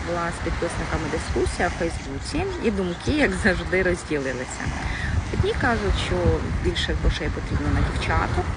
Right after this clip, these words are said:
тому що дівчатка, особливо зараз будемо говорити про підлітків, потребують більше одягу, більше косметики, окрім репетиторів, е,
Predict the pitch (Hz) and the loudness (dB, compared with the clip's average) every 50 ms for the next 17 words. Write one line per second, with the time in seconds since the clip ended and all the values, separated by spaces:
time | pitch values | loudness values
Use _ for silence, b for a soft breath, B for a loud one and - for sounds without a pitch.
0 | - B B B B B B B - - 180 180 185 185 - - - - 170 170 | -4 B B B B B B B -2 -2 -2 0 0 0 0 0 2 2 0 0
1 | - - 208 - - - - 240 220 196 185 - - - - 170 196 202 180 175 | 0 0 2 2 2 2 2 2 2 2 2 0 -2 -2 -2 0 0 2 2 2
2 | 175 180 165 175 175 - 160 165 170 165 156 160 160 165 165 160 - 170 - 180 | 2 0 0 0 -2 -2 -2 0 0 0 0 0 0 0 0 0 0 0 0 0
3 | 175 - - 170 165 156 135 127 131 - - - - - - - - - - - | -2 0 0 0 2 2 0 -2 -2 -4 -4 -4 -4 -4 -4 -4 -2 -2 -2 0
4 | 165 170 147 - 247 269 220 185 - - - - - - - - - 143 135 - | 0 2 2 2 4 4 4 4 2 0 0 0 0 2 4 2 2 2 2 0
5 | - - 147 190 214 254 269 233 247 220 214 185 - - 156 156 - - - - | 0 0 0 0 2 2 2 2 2 0 0 0 -2 -2 -2 -2 -4 -4 -6 -6
6 | - - - - - 131 147 165 175 170 165 156 - - - 143 - - - B | -6 -4 -2 -2 0 0 0 0 2 2 2 2 4 4 4 4 4 4 2 B
7 | B B B B B B B B B B B - - - - - - - 170 147 | B B B B B B B B B B B -2 -4 -4 -4 -2 0 0 0 2
8 | 151 151 147 - 147 135 - - 160 190 240 269 269 - 220 208 196 202 180 - | 2 2 2 2 2 0 2 2 4 4 4 4 4 4 4 4 4 2 0 0
9 | - - - - 165 165 | -2 0 2 2 2 2